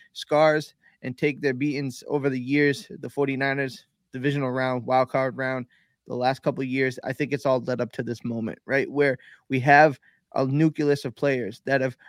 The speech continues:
are scarred, are scorned, are, you know, hungry. I think a lot of things have come to this point where we are seeing an M V P caliber season from a quarterback. We are seeing a head coach who said, "Give me the, the play sheet. I'm making the calls with my own back up against the wall." We got a,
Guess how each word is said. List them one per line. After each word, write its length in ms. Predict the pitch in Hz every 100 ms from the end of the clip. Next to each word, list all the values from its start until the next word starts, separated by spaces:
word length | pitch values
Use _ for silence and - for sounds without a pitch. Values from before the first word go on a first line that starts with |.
| -
are 160 | - 156
scarred, 540 | - - 139 131 117 -
are 180 | - 147
scorned, 480 | - - 147 139 123 _
are, 280 | - 147 139 -
you 120 | 147
know, 100 | 120
hungry. 520 | - 156 147 131 127
I 100 | -
think 280 | 143 165 147
a 40 | 143
lot 300 | 127 135 139
of 80 |
things 300 | - 143 139
have 160 | 131 117
come 200 | 156 143
to 100 | 135
this 180 | 127 135
point 260 | - 135 113
where 200 | 139 127 - _
we 160 | 151 156
are 240 | 151 160
seeing 280 | - 143 139
an 120 | 131
M 100 | 135
V 140 | 127 127
P 160 | 135
caliber 380 | 123 127 127 127
season 380 | - 139 127 131
from 200 | 127 120
a 80 | 113
quarterback. 520 | 127 120 - 90 - - -
We 120 | 151
are 260 | - 160 160
seeing 300 | 131 151 143
a 40 |
head 240 | 131 143 117
coach 300 | 143 135 -
who 160 | 143
said, 400 | 135 139 127 127
"Give 260 | 139 160 156
me 220 | 151 156
the, 220 | 135 131 - _ _
the 80 | 143
play 240 | - 151 139
sheet. 340 | - 139 -
I'm 220 | 120 147
making 240 | 147 143 147
the 80 | 135
calls 440 | - 131 123 123 _ _ -
with 200 | 165 -
my 120 | 143
own 180 | 139 143
back 280 | 135 131 139
up 100 | 127
against 260 | 123 123
the 80 | 127
wall." 320 | 120 113 101
We 120 | 127
got 160 | 143 156
a, 120 | 139